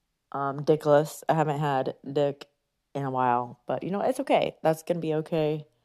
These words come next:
There's always gonna be plenty of dick <laughs> out there. If you guys have ever thought that I was batshit crazy on any single one of my shows,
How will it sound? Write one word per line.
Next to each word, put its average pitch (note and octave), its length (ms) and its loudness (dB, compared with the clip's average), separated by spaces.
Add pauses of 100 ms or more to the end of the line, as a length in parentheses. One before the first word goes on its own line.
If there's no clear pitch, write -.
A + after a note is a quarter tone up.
(200)
There's D3+ 180 -4
always D3+ 300 2
gonna D3+ 140 -6
be C#3+ 100 -10
plenty D#3 320 -6
of C#3+ 60 -4
dick C#3+ 220 -4
<laughs> - 40 0
out D#3+ 180 0
there. D3 320 -4 (420)
If F3+ 140 -6
you A#3+ 80 -2
guys C4 160 4
have G#3 160 -2
ever E3 320 4
thought D3+ 320 0
that C#3 380 -2 (720)
I C#3 160 6
was C#3 220 2
batshit B2 500 0
crazy C3 340 -4
on B2 200 -8 (120)
any A3+ 360 -2
single G3 320 -2
one F#3 100 0
of F#3 60 -4
my F#3 120 -2
shows, F#3 380 -2